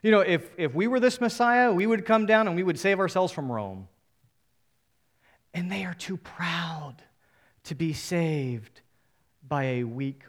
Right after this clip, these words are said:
warrior. They are too proud to be saved by a killed king.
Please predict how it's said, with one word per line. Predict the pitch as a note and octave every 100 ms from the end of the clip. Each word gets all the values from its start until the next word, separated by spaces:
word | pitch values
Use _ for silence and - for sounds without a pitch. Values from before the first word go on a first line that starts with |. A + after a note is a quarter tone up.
| _
warrior. | A#2 G#2+ G2+ F#2+ F2 G2 - _ _ -
They | D#3
are | F3
too | F3 F3
proud | - - F3 F3+ F#3 F3+ E3
to | E3+
be | D#3 D#3
saved | - D#3+ D3+ D3+ C3+ A#2+ A#2+
by | C3 C3
a | C3+ B2+
killed | B2 - C#3 C3 B2 A#2 -
king. | - A#2+ G#2 G#2+